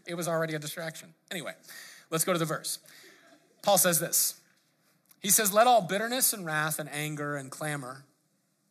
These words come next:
and evil speaking be put away from you with all malice." If we're going to deal with hurts and mistreatments in our life, one of the first things that we must do is we must be honest about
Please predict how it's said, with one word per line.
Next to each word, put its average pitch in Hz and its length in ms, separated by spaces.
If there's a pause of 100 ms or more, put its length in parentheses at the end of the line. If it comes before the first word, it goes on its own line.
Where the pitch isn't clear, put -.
(120)
and 147 100
evil 170 240
speaking 131 520 (960)
be 208 80
put 247 160
away 220 260
from 247 240
you 175 540 (360)
with 147 200
all 151 560 (520)
malice." 104 680 (2000)
If - 120
we're 220 120
going 202 360
to 175 440
deal 180 480
with 156 220
hurts 180 560
and 151 120
mistreatments 165 600
in 156 60
our 135 160
life, 143 460
one 160 120
of 151 60
the 147 100
first 190 420
things 160 300
that 139 100
we 147 100
must 139 360
do 156 260
is 135 120
we 143 100
must 143 280
be 139 180
honest 151 500
about 127 520